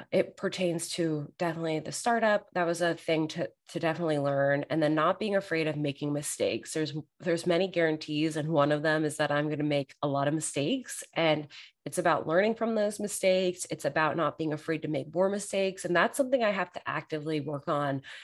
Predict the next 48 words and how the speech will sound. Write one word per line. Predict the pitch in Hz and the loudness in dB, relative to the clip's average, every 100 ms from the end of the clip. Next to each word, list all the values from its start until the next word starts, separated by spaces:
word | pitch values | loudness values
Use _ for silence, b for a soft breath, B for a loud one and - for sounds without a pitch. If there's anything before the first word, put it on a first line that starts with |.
| B - | B -2
I | 160 165 175 175 175 - | 4 6 8 8 6 2
have | 175 147 | -10 -2
made | 156 160 165 | 2 2 2
mistakes, | 170 - 185 - - | -4 0 0 0 -4
right? | 143 | 0
I've | 156 147 - | 0 -2 -6
paid | - 165 165 - | 0 2 2 -2
people | 190 170 165 | -4 0 0
that | 151 147 | 2 0
were | 151 151 | -2 -4
scammy | 151 - - 151 170 175 | -2 -8 -2 0 2 2
A | 165 175 | 2 2
F, | 180 147 135 - - | 2 2 0 -6 -4
and | 143 151 147 143 143 B B B - | 2 4 4 2 -2 B B B -6
that's | 147 - | -6 -4
just | - 165 | -4 -2
the | 180 | -2
reality | 175 180 175 185 165 | 2 6 6 4 2
of | 143 | -2
doing | 147 156 156 | 0 0 0
business. | 147 165 160 127 139 | 0 0 2 0 0
As | 143 143 | -2 -2
a | 151 | -4
friend | - 160 | 0 0
of | 160 | 0
mine | 156 156 | 0 0
said, | 151 151 | 0 -2
"You're | 143 143 | -2 -8
paying | 180 151 165 | -2 0 0
tuition," | 151 170 175 127 - - - | 0 0 2 0 -2 -6 -2
and | 147 147 | 0 2
I've | 151 | 0
<laughs> | - - | 2 4
definitely | 165 165 180 | 6 6 4
paid | 185 180 180 | 6 2 2
some | 196 | -4
tuition, | 185 185 214 226 165 143 151 B B B - | -4 0 4 6 8 6 4 B B B 0
and | 190 185 175 - - | 6 6 6 0 -6
you | 185 190 | -4 -2
learn | 185 240 254 | 0 0 0
from | 170 - | -2 -6
it, | - - | -6 -2
and | 165 175 | 2 2
you | 160 | 2
get | 160 180 - | 4 2 4
that | 214 156 | -4 -4
resilience | 156 156 170 175 143 139 - | -4 0 0 2 2 0 -2
that | 147 143 | 0 0